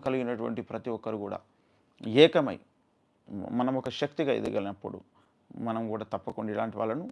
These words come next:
వెళ్ళగొట్టగలుగుతాం, ఈ వాదాన్ని వెళ్ళగొట్టగలుగుతాం. దీని కొరకు యథార్థవంతులందరూ కూడా కలిసి రండి, రాష్ట్రీయ మసీహ్ పరిషత్లో జాయిన్ అవ్వండి, లేదా ఏ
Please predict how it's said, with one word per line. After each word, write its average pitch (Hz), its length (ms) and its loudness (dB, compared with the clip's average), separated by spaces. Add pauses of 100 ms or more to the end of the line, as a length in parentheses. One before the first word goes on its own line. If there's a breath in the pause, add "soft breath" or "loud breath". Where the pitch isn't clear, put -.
(120)
వెళ్ళగొట్టగలుగుతాం, 113 760 0
ఈ - 100 -4
వాదాన్ని 120 360 4
వెళ్ళగొట్టగలుగుతాం. 110 720 -4 (420 soft breath)
దీని 139 280 4
కొరకు 139 220 0
యథార్థవంతులందరూ 160 800 8
కూడా 117 180 -2
కలిసి 123 260 -2
రండి, - 180 -10 (140)
రాష్ట్రీయ 143 420 2
మసీహ్ 131 300 -4
పరిషత్లో 127 380 -2 (100)
జాయిన్ 123 220 2
అవ్వండి, 107 260 -2 (340 soft breath)
లేదా 147 200 8 (140)
ఏ 170 40 10